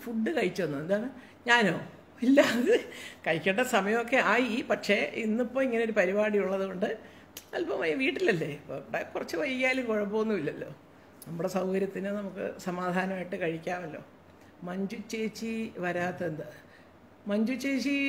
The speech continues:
ഏത് മഞ്ജു ചേച്ചി? ആ, ഇന്ദുമുഖി ചന്ദ്രമതിയിലെ. ആ, അത് ശരി, അത് ആ സീരിയലല്ലേ. ഇത് life is ബ്യൂട്ടിഫുൾ. ഇതിലും മഞ്ജു ആയിരുന്നു അല്ലേ ആദ്യം ഉണ്ടായിരുന്നത്? മഞ്ജു ഭയങ്കര തിരക്കിലാണിപ്പോൾ. ഞാൻ ഈ ഇടയ്ക്ക് സംസാരിച്ചു, ഭയങ്കര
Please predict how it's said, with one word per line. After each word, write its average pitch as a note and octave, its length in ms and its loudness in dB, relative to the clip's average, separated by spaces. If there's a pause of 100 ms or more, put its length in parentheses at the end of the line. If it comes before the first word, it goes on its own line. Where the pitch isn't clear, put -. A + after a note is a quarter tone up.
(160)
ഏത് B3+ 220 4
മഞ്ജു C4+ 240 2
ചേച്ചി? A#3+ 360 0
ആ, A3+ 260 6
ഇന്ദുമുഖി A3 800 4
ചന്ദ്രമതിയിലെ. E3 680 2
ആ, F#3 200 -2
അത് G3 160 0
ശരി, F3+ 260 4
അത് F3 220 -2
ആ B3 240 4
സീരിയലല്ലേ. G#3 760 4 (460)
ഇത് B3 240 2
life A3+ 280 8
is C4 120 0
ബ്യൂട്ടിഫുൾ. B3+ 440 0
ഇതിലും C4+ 320 4
മഞ്ജു E4+ 240 8
ആയിരുന്നു C#4+ 300 8
അല്ലേ A#3 180 6
ആദ്യം G#3+ 300 4
ഉണ്ടായിരുന്നത്? A#3+ 520 4
മഞ്ജു G3 320 2
ഭയങ്കര D4+ 340 4
തിരക്കിലാണിപ്പോൾ. A#3 800 6
ഞാൻ G#3 140 4
ഈ A#3+ 60 4
ഇടയ്ക്ക് C#4+ 420 4
സംസാരിച്ചു, A3+ 680 2 (400)
ഭയങ്കര A3+ 340 6